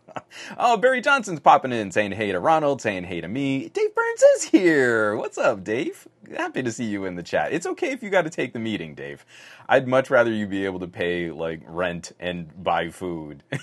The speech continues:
<laughs> So that's okay. So, folks, this is where I would normally, like, lean into all of the jokes about me rambling on and derailing the podcast and talking about my weekend. We had a lovely weekend. We got to see some friends. Uh, a couple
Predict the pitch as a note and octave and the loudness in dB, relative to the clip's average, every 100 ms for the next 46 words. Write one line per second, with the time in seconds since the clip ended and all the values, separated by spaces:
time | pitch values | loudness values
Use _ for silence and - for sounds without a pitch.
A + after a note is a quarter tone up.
0 | - - - F3+ - - C3+ - - C3+ | -12 -10 -4 -4 -6 -8 -8 -6 -6 -4
1 | C#3+ G#2+ B2 A#2 G#2+ G2 F#2+ D#2+ D#2 - | -4 -4 -4 -4 -6 -6 -6 -4 -6 -10
2 | - - - - - _ _ _ _ _ | -20 -20 -18 -18 -20 _ _ _ _ _
3 | - - D3 D3 B2+ C3+ F3+ E3 D#3 C3+ | -16 2 4 6 2 -2 -2 2 8 8
4 | B2 A2 G2+ G#2+ G#2 G2 G2+ F#2+ F2 E2+ | 8 2 0 0 0 -2 -2 0 0 0
5 | E2 - _ - - _ _ A2 A2 A2+ | -6 -18 _ -20 -20 _ _ -6 -4 0
6 | A#2 A2+ G#2 G#2 G2+ - G2+ G2 F#2+ F#2+ | 0 0 0 -2 -6 -6 -4 -4 -4 -6
7 | F#2 F2+ - G2+ G#2 G2+ F#2 E2 F2+ F2 | -6 -8 -2 2 2 2 -6 -4 -4 -4
8 | F2+ F2 E2+ D2+ E2+ E2 E2 D2+ F#2+ G2 | -4 -2 -2 -6 -12 -10 -12 -6 -4 -4
9 | F#2+ F2+ F2+ F2 F2 F2 F2 E2+ E2+ E2+ | -6 -8 -8 -6 -6 -6 -6 -8 -8 -10
10 | D2 F2 E2+ F2 F2 E2+ E2+ E2 E2+ E2 | -10 -10 -6 -4 -6 -8 -10 -6 -4 -4
11 | D#2+ F2 E2 E2 D#2+ E2+ E2+ F2 E2 E2+ | -4 -4 -2 -2 -6 -10 -8 -6 -6 -8
12 | E2 D#2+ D2+ D#2+ D#2+ D#2+ E2 F2+ A2+ G#2 | -8 -6 -6 -10 -12 -12 -10 -6 -2 -2
13 | G2 E2+ F2+ E2 D#2+ E2+ D#2+ D#2+ E2 D#2+ | -2 -4 -6 -8 -10 -10 -10 -8 -6 -8
14 | D#2+ - D#2+ E2 D#2+ D#2+ D#2 D#2 D#2 D2+ | -10 -14 -14 -14 -10 -10 -10 -12 -14 -14
15 | - D2+ C#2+ C2 E2+ - F#2+ E2 D#2+ D#2 | -12 -10 -10 -10 -8 -6 -4 -4 -6 -10